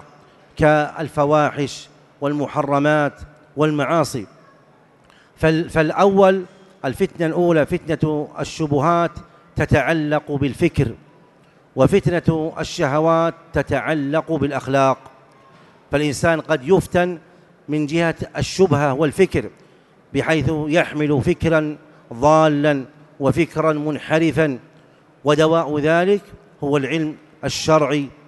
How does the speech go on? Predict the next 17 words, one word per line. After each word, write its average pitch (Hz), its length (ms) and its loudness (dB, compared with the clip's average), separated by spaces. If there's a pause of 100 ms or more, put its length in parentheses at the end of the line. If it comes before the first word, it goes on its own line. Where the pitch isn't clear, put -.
(300)
المبني 147 540 0
على 143 240 -2
كتاب 143 440 -2
الله 147 440 2 (400)
وسنة 147 520 -2
رسوله 143 680 -2
صلى 139 240 -4
الله 139 340 -2
عليه 139 160 -2
وسلم، 160 580 -2 (420)
والرجوع 147 920 4 (360)
إلى 151 200 2
العلماء 147 760 0 (380)
الراسخين 147 1080 -2 (380)
في 143 100 -4
العلم 139 520 -2 (300)
والعقيدة 139 800 0